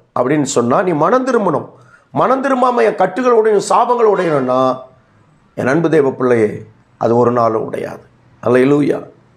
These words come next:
செபிப்போமா? மகா இரக்கமும் கிருபை நிறைந்த எங்கள் நல்ல ஆண்டவரை நன்றியோடு துதிக்கிறோம். காரணமில்லாமல் விட்ட சாபம் தங்காது என்று சொல்லியிருக்கிறீங்க. இந்த, ஆண்டவரே, சாபக்கட்டுகளை உடைத்து,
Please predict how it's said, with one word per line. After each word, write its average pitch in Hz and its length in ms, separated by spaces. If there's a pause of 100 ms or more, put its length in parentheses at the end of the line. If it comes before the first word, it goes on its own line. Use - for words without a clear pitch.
(120)
செபிப்போமா? 135 600 (600)
மகா 247 260
இரக்கமும் 233 440
கிருபை 196 280
நிறைந்த 185 280
எங்கள் 170 140
நல்ல 165 260
ஆண்டவரை 156 200
நன்றியோடு 143 340
துதிக்கிறோம். 113 440 (320)
காரணமில்லாமல் 247 720
விட்ட 196 240
சாபம் 165 540 (240)
தங்காது 220 440
என்று 170 320
சொல்லியிருக்கிறீங்க. 131 520 (200)
இந்த, 277 380
ஆண்டவரே, 190 340 (140)
சாபக்கட்டுகளை 190 680
உடைத்து, 160 840